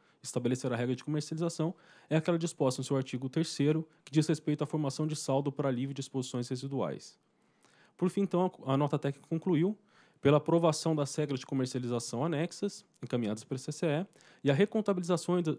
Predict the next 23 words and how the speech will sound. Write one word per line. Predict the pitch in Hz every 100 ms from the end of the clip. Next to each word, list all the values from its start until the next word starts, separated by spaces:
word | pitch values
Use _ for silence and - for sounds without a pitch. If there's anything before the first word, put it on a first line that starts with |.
| -
recontabilizações | - 180 175 165 156 147 139 160 156
do, | 147 135
do | 131 139
mercado | 135 131
de | 127 - 123
curto | 139 139
prazo | - 135 160 160 - _ -
a | 117
partir | 135 143 - 165
de | 165
julho | 131 120 175 190
de | 170
dois | 160 160
mil | 170
e |
dezoito, | 170 156 151 160 - 170 - - -
conforme | 143 160 160
determinado | 156 160 151 147
pela | 147 156
própria | 147 143 139 143
resolução. | 147 151 156 - 92 87 - - _ _ _ _ _ _ _ _
Muito | 120 120
obrigado. | 135 117 82